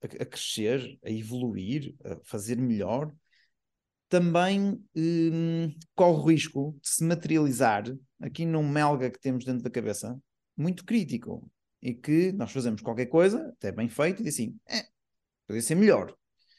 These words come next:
Ou, eh, estamos a fazer, "Epá, tá, estás distraído, não é preciso aproveitar isto,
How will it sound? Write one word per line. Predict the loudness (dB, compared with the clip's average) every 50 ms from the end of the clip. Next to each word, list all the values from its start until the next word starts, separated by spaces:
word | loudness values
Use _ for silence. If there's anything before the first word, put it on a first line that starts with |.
| _ _ _ _ _ _ _
Ou, | -8 -6 -6 -4 -4 -4 -4 -2 -2 -2
eh, | -2 -2 -2 -4
estamos | -6 -6 -4 -2 -2 0 -2
a | -2
fazer, | -2 -2 -2 -2 -2
"Epá, | -6 -6 -6 -8 -8 -16 _ _ _ _ _ _ -10
tá, | -10 -10
estás | -10 _ _ -12 -10 -8
distraído, | -8 -6 -4 -4 -2 0 0 0 -2 -4 -6 -4
não | -4 -4
é | -4
preciso | -4 -4 -6 -4 -4
aproveitar | -2 -2 -2 -4 -4 -4 -4 -4
isto, | -4 -4 -4 -8 -10 -14